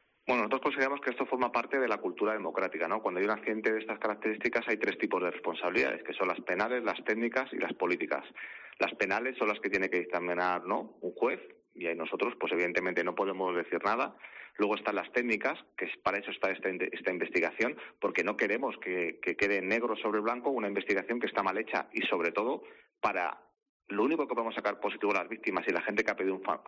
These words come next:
perdido un familiar es tratar de que no vuelva a ocurrir un accidente así. Y la manera de que no vuelva a ocurrir es que se haga una investigación técnica realmente, eh, profunda sobre lo ocurrido.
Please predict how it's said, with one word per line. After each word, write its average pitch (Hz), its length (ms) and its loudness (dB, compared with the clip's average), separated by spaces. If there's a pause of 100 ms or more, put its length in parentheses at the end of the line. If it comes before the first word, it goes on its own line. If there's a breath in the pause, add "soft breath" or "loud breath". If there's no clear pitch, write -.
perdido 95 280 2
un 95 40 -10
familiar 92 380 0 (220 loud breath)
es - 200 -2
tratar 113 380 0
de 117 80 -6
que 90 140 -2
no 107 160 2
vuelva 101 220 2
a - 20 2
ocurrir 87 240 -2
un 82 80 0
accidente 80 380 -2
así. 78 280 -2
Y 147 140 2
la - 100 4
manera 110 320 2
de 139 100 -6
que 127 80 -4
no 117 100 2
vuelva 104 180 2
a - 20 -4
ocurrir 110 340 -2
es 98 120 -2
que 104 80 0
se 104 80 0
haga 101 100 4
una 104 80 0
investigación 98 640 0 (440 loud breath)
técnica 113 400 2
realmente, 98 500 0 (120)
eh, 90 300 2
profunda 104 440 0
sobre 104 180 0
lo 85 80 0
ocurrido. 82 460 2